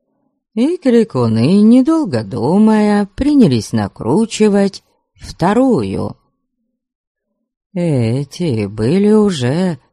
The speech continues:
серьёзнее, поэтому в Москве вспыхнули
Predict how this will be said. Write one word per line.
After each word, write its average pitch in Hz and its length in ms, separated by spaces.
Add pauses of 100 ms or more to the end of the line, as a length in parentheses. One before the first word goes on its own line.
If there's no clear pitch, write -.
(220)
серьёзнее, 113 1400 (1160)
поэтому 196 480
в 165 100
Москве 170 720
вспыхнули 165 1120